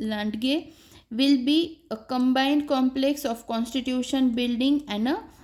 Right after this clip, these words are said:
विपස්සना center. The Pune Metropolitan Region Development Authority, पीएमआरडीए, has transferred the land to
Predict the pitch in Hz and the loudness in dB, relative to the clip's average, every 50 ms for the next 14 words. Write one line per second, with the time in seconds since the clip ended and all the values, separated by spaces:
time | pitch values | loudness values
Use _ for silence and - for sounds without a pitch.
0 | - _ _ - 226 233 226 - - 254 254 254 - 269 240 240 240 277 381 381 | -20 _ _ -10 -8 -8 -8 -4 -4 -4 -4 -2 0 0 2 2 2 0 0 -2
1 | - 359 330 320 320 320 320 190 151 - 202 226 220 - 277 285 277 269 294 302 | 0 2 4 4 4 4 2 0 -4 -2 -4 -6 -6 -2 0 2 2 4 4 4
2 | 320 320 294 262 233 - - 233 220 220 208 190 208 220 214 214 269 277 277 262 | 2 4 2 2 0 -2 -4 -6 -6 -2 -4 -2 -2 -2 -4 -2 0 0 2 2
3 | 277 269 247 269 277 269 262 262 269 262 269 269 285 277 269 262 247 247 254 269 | 2 0 2 2 0 2 2 2 2 2 0 0 0 0 0 0 -2 -2 0 0
4 | 254 254 254 254 269 262 - - 240 226 226 226 220 208 196 185 196 208 208 226 | 0 0 -2 -4 -6 -8 -4 -4 -2 -2 0 0 0 -2 -2 -4 -4 -4 -4 -2
5 | 269 294 311 294 269 220 190 185 - - - 214 220 233 240 - - 269 262 254 | 0 0 0 0 0 -2 -2 -2 -4 -4 -4 -2 -2 -2 -2 -4 -2 -2 -2 -2
6 | 240 247 240 226 233 233 247 277 285 277 254 | 0 -2 -2 -2 0 0 0 0 0 0 -2